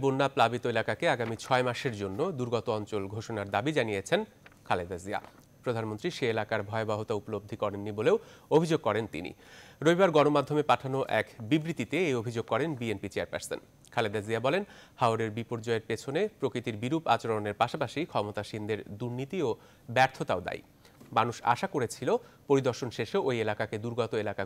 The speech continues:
ঘোষণা করবেন প্রধানমন্ত্রী, কিন্তু তার তৎপরতা দেখে ও বক্তব্য শুনে মনে হয়েছে প্রধানমন্ত্রী হাওর অঞ্চলের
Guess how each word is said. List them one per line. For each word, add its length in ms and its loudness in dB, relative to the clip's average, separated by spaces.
ঘোষণা 320 -4
করবেন 240 -2
প্রধানমন্ত্রী, 500 -6
কিন্তু 200 -8
তার 180 4
তৎপরতা 500 0
দেখে 260 -2
ও 20 0
বক্তব্য 280 -2
শুনে 180 -2
মনে 200 0
হয়েছে 280 2
প্রধানমন্ত্রী 500 0
হাওর 320 4
অঞ্চলের 320 0